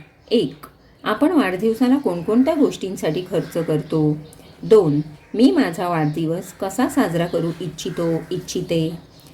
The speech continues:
तीन, हॉटेलमधील उरलेल्या अन्नाचे काय करतात? चार,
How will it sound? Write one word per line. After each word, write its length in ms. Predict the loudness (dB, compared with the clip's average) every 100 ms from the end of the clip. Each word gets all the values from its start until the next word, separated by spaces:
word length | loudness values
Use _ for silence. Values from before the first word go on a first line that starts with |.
| 2
तीन, 320 | 2 4 0 -2 -10 -20 -20 -4
हॉटेलमधील 640 | -2 4 4 4 2 2 0
उरलेल्या 460 | -2 0 2 2
अन्नाचे 480 | 0 -6 -6 -6 -6
काय 300 | -4 2 2
करतात? 520 | 2 -4 -2 -4 -4 -6 -18 -20 -20 -6
चार, 220 | -2 0